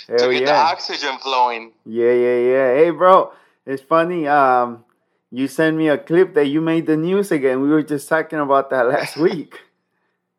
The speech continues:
Speaker 2: Yeah, yeah. <laughs> Yeah, I was at the freaking beach, bro. I was at the beach and, um,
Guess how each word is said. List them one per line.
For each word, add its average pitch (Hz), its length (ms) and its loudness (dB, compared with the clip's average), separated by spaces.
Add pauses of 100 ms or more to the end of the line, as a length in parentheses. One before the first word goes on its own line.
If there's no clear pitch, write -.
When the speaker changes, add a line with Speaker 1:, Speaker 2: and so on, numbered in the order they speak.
(160)
Speaker 2:
Yeah, 127 460 -4
yeah. 151 380 -4 (380)
<laughs> 185 480 0 (380)
Yeah, 208 500 0 (240)
I 175 180 2
was 196 80 -8
at 196 140 -4
the 175 80 -2
freaking 190 440 -8
beach, 165 380 -4
bro. 135 440 0 (320)
I 139 140 0
was 151 100 -8
at 160 160 -4
the 127 80 -6
beach 143 380 -6
and, 120 260 -4
um, 110 460 -2